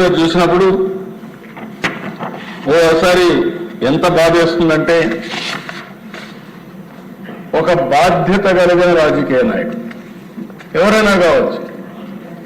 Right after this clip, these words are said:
ఏదైనా ఒకప్పుడు నేను చూస్తే ఒక చిన్న విషయం విమర్శ వచ్చిందంటే చాలా కాన్షియస్గా ఉండేవాళ్ళం.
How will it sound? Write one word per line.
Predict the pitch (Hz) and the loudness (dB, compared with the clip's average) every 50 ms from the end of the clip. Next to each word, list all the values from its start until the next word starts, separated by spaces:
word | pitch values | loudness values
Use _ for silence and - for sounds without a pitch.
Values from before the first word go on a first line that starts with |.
| - - 135 156 185 | -6 -2 0 2 2
ఏదైనా | 202 208 202 208 208 202 202 196 190 180 | 4 4 4 4 4 4 4 4 4 4
ఒకప్పుడు | 175 180 165 160 - 202 196 190 196 | 4 4 2 2 2 2 2 2 4
నేను | 185 175 165 180 | 2 2 2 0
చూస్తే | 180 175 - - 196 180 151 127 123 123 - - - - - - - - - - - - - - 160 | 0 0 0 2 2 2 4 4 2 2 0 -2 -6 -8 -12 -14 -14 -16 -16 -16 -16 -14 -6 -4 -2
ఒక | - 190 180 175 175 175 - - | 0 2 2 2 0 -2 0 0
చిన్న | 175 180 185 196 202 202 202 196 185 185 | 2 2 4 4 4 4 4 4 4 2
విషయం | 185 185 190 196 190 190 196 185 170 | 2 2 2 2 2 4 4 4 4
విమర్శ | 165 165 180 190 196 185 - - 180 175 | 4 4 4 4 2 2 0 0 0 0
వచ్చిందంటే | 175 - - 208 175 170 170 160 160 151 143 - 185 185 180 165 - - - - - - - - - - - 160 170 175 - - - - - - - - | 0 0 0 0 2 2 4 2 2 2 2 0 2 2 2 0 -2 -4 -8 -10 -12 -14 -14 -14 -16 -14 -14 -12 -10 -10 -10 -10 -10 -12 -12 -12 -8 -4
చాలా | - 127 135 170 190 196 202 190 - 180 | 0 2 4 4 4 4 4 4 4 4
కాన్షియస్గా | 175 180 190 175 170 190 190 180 - 185 185 175 170 | 4 4 4 4 4 4 2 2 2 2 4 4 4
ఉండేవాళ్ళం. | 165 156 151 143 139 131 120 110 - | 4 4 4 4 4 4 4 2 0